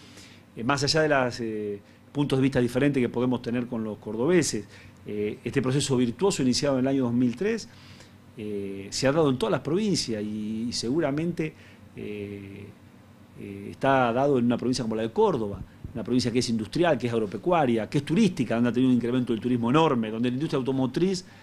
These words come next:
vende más autos que los que vendía, diez veces más de lo que vendía hace diez años atrás, y patenta ocho veces más que lo que patentaba en el mercado interno hace diez años atrás.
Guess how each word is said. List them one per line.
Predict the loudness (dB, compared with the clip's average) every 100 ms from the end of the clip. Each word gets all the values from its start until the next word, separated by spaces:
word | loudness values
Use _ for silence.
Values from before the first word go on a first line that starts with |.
| -14
vende | 0 0 2 0
más | 0 2
autos | 0 0 0
que | 0
los | -2
que | -2
vendía, | -2 0 0 2 2
diez | 2 0
veces | 0 0
más | 2
de |
lo | 2
que | 2
vendía | 0 2 4 2 2 -4 -20 -20 -20 -20 -20 -12
hace | -6 -4 -2 -4
diez | 0 2 2
años | 0 0 -2
atrás, | 0 2 2
y | -2
patenta | -4 -2 0 0 2 2 0 2
ocho | 2 2
veces | 2 0 0
más | 0
que | 0
lo | 0
que | -2
patentaba | -6 -4 -2 -2
en |
el | -2
mercado | -6 -6 -4
interno | -4 -4 -4 -4
hace | -4 -6
diez | -6 -6 -6
años | -6
atrás. | -2 2 2 -2